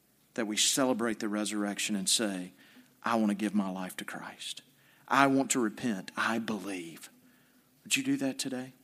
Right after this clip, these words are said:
Church, maybe we need to confess what we've been drawn away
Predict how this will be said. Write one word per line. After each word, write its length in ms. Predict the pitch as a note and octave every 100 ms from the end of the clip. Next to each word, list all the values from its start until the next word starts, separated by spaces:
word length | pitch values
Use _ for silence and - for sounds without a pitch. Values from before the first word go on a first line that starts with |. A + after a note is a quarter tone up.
| _ _ _ _ _ _ _ _ _ _ _ _ _ _ _ _ _ _ _ - -
Church, 260 | D3 C#3+
maybe 240 | C#3+ C#3 B2+
we 160 | B2+
need 140 | C#3 B2+
to 80 | B2
confess 560 | B2 A2 C#3 B2 -
what 160 | C3 A#2+
we've 160 | A#2+
been 160 | A#2 B2+
drawn 260 | A2+ B2 B2
away 480 | A2 B2+ B2+ A#2